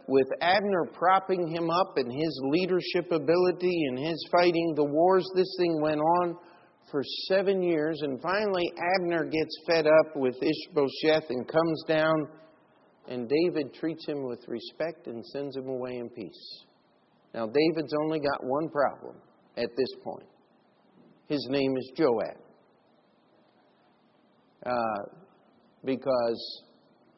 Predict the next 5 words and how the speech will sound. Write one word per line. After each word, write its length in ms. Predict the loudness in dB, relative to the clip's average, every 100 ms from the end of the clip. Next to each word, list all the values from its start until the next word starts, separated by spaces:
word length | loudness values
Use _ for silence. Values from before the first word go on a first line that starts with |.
| -20 4
during 540 | 8 10 10 8 8
these 340 | 6 6 4 2
wars, 680 | 6 10 10 10 8 6 2 -6 -10 -20 _ _ _ _ _ _ _ _ _ _ _ _ _ _ _ _
there 200 | 0 2
was 220 | 2 0